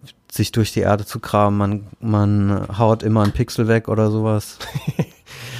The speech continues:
Speaker 2: Ja, genau. Ab und zu fällt ein Stein runter, so zeitverzögert.
Speaker 1: Ja, ich kann mir schon vorstellen, dass, äh, sowas, dass man das ganz gut umsetzen kann und dass das dann auch funktioniert und Spaß machen könnte.
Speaker 2: Ja,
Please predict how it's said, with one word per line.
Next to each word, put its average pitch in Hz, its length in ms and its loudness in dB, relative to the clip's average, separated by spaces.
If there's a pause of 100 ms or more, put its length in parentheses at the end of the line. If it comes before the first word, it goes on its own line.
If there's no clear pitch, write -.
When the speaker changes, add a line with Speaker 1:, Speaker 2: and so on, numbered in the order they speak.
(460)
Speaker 2:
Ja, 156 200 4
genau. 135 320 2
Ab 127 180 2
und 139 60 -2
zu 151 140 0
fällt 120 240 0
ein 120 40 -4
Stein 139 300 0
runter, 165 540 0
so 117 220 -2
zeitverzögert. 139 1080 0
Speaker 1:
Ja, 113 240 2
ich - 80 -4
kann 127 100 2
mir 131 80 4
schon 131 180 0
vorstellen, 110 800 2
dass, - 480 -2 (100)
äh, 104 300 0
sowas, 110 400 -2 (120)
dass - 200 -4
man 113 100 2
das 107 140 -4
ganz 110 180 0
gut 110 140 -4
umsetzen 139 480 0
kann 139 300 2
und 104 100 0
dass - 140 -8
das - 180 -4
dann 98 180 2
auch 95 300 -2 (360)
funktioniert 117 760 2 (300)
und 104 280 -2
Spaß - 420 2
machen 110 200 -2
könnte. 117 480 -4 (380)
Speaker 2:
Ja, 131 240 2